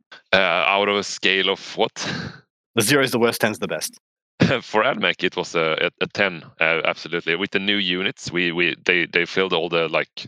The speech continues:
Speaker 1: uh, holes in the army. So you now have
Speaker 2: Hmm.
Speaker 1: such a great variety, and you can build so many different lists with this
Speaker 2: It was
Speaker 1: book.
Speaker 2: a home free, home freaking run, wasn't it?
Speaker 1: It was. And the
Speaker 2: Just
Speaker 1: stratagems
Speaker 2: hit it
Speaker 1: just
Speaker 2: out of the
Speaker 1: buff,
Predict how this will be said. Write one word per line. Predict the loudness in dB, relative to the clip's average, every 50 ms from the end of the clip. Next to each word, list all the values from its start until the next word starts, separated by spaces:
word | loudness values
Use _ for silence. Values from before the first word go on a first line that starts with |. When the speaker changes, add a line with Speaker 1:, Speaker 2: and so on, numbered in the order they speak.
| _ _ -2
Speaker 1:
uh, | -2 -2 -2 -4 -10 -16 _ _ _ _ -20 -20 -20 _
holes | 0 0 0 2 0 0
in | 0
the | 2
army. | 2 2 0 0 -4 -6 -8 -10
So | -6 -2 -2 0
you | 0 0 0
now | 0 0 0
have | 2 0 0 2
Speaker 2:
Hmm. | 0 0
Speaker 1:
such | -2 -2 -4 -2 0 -2 -2 -2 -4 -4 -4 -4 -6 -6
a | -8 -6
great | -2 0 0 0 0 -2 -4
variety, | -4 -2 -2 0 0 -2 -4 -6 -8 -10 -10 -10 -14 -14 -14 -14 -18 -10 _
and | 0 0
you | 0
can | 2 -2 -2 0
build | 0 0 0 0 -4 -8 -14 -6
so | -4 -2 0 0 0
many | 0 0 -2 0
different | 0 -2 -2 -2 -8 -8 -8 -10
lists | -10 -8 -8 -8 -8 -10 -12 -12 -16 _ _ _ _ _ _ _ _
with | -2 -2
this | -2 -2
Speaker 2:
It | -2
was | 0 2
Speaker 1:
book. | 2 4
Speaker 2:
a |
home | 4 2 2 2
free, | 0 2 0 0 0 0
home | 0 0 2 2
freaking | 2 0 0 2 2 2 0 2
run, | 2 2 0 0
wasn't | -2 -4 -6 -6 -8 -12
it? | -12 _ _ _ _ _ _
Speaker 1:
It | 2 2 2 0
was. | -2 -2 -2 -6 -10 -8 -2
And | 0 0 2 2
the | 0
Speaker 2:
Just | 0 2
Speaker 1:
stratagems | 0 0 0 0 0 0 0 0 4
Speaker 2:
hit | 2 4 4
it | 4
Speaker 1:
just | 2 2
Speaker 2:
out | 2 2
of | 2
the | 2
Speaker 1:
buff, | 4